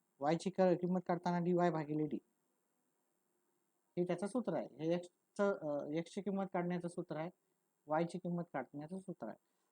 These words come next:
आता हे डीएक्स ची किंमत कुठं आहे पहा, डीएक्स ची किंमत आहे वजा चार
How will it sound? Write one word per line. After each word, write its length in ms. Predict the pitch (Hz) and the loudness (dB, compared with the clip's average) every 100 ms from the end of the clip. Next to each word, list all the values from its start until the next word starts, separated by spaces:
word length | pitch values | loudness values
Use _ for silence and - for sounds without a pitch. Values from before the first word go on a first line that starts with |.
| - | -14
आता 280 | 143 185 165 - _ _ - | 2 4 4 0 _ _ -6
हे 380 | 180 196 202 202 _ _ _ _ - | 4 6 6 2 _ _ _ _ -10
डीएक्स 500 | 151 180 208 226 226 | 0 4 6 4 2
ची 60 | - | -2
किंमत 220 | 226 214 202 | 2 2 2
कुठं 140 | 196 | 4
आहे 80 | 180 | 4
पहा, 180 | 175 165 | 4 2
डीएक्स 460 | 156 165 185 185 | 2 4 4 2
ची 60 | 185 | -2
किंमत 220 | 180 180 175 | -2 0 2
आहे 60 | |
वजा 260 | 160 165 165 | 2 4 2
चार 240 | - 143 | 0 -6